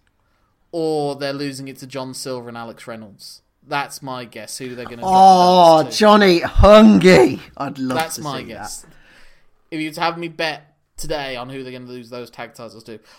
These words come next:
Speaker 1: I would like them to hold on to the, the tag titles long enough that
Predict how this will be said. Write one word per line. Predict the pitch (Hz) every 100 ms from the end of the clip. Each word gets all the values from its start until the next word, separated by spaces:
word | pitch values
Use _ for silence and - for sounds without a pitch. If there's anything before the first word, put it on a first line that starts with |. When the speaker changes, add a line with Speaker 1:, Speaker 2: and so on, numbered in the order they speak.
| -
Speaker 1:
I | 214
would | 277 302 220
like | 233 214
them | 196
to |
hold | 170 196 190
on | 180
to | 175
the, | 160 170 156 151
the | 160
tag | 147 170 156
titles | 165 147 143
long | 147 180
enough | 190 156 139 _
that | 147 147 143